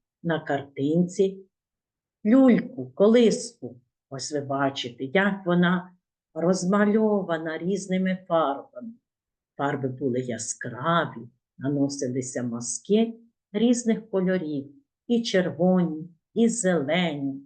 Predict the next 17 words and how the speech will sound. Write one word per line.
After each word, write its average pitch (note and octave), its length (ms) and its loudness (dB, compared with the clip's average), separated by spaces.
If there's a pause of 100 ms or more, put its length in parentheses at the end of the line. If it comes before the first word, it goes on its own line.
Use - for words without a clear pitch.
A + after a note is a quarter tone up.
(280)
і A#3 180 2
сині, D3+ 800 0 (200)
і A#3 180 4
жовті, F3+ 920 -2 (360)
і A#3+ 180 2
білі. F3+ 720 2 (400)
І F3+ 80 -12
кожен F3 500 -2
колір F3 540 2 (440)
мав C#3 300 -6 (220)
якесь A3 500 0
значення. D#3 800 0 (300)
Кожен D3+ 420 0 (880)
художник, F#3+ 680 4
який D3 320 -2
це C3+ 160 0
розмальовував, C#3+ 1040 0